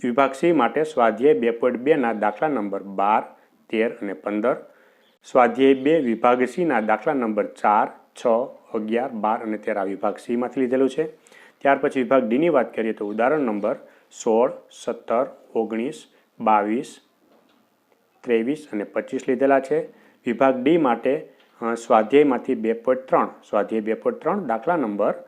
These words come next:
એક, ત્રણ, પાંચ, સાત અને આઠ લીધેલા છે.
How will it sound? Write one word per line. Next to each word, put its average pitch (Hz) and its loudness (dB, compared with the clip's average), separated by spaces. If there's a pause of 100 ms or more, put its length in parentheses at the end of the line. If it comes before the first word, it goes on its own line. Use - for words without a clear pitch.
(360)
એક, - -4
ત્રણ, 113 -4 (260)
પાંચ, 117 -2
સાત - -4 (100)
અને 104 -10
આઠ - -6
લીધેલા 117 2
છે. 139 -6